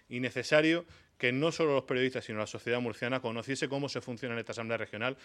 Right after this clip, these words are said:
cómo funciona Podemos y cómo funciona el Partido Socialista. Y de esa forma de funcionar, pues se responde lo que va a suceder previsiblemente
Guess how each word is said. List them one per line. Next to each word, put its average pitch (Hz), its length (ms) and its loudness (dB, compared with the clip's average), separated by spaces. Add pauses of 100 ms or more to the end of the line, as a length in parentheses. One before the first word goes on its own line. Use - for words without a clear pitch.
(140)
cómo 143 260 0
funciona 110 380 -4
Podemos 117 400 -2
y 101 60 -8
cómo 120 220 -2
funciona 113 440 -8 (300)
el 110 140 -10
Partido 113 680 -4 (240)
Socialista. - 840 -8 (2000)
Y 123 140 -4
de 131 140 6
esa 151 180 8
forma 156 380 6
de 147 360 6
funcionar, 160 720 0 (140)
pues 113 220 -6
se 107 160 -6
responde 139 500 -4
lo 139 160 -2
que 107 140 -4
va 131 120 2
a 131 40 0
suceder 131 480 -4
previsiblemente 131 960 -2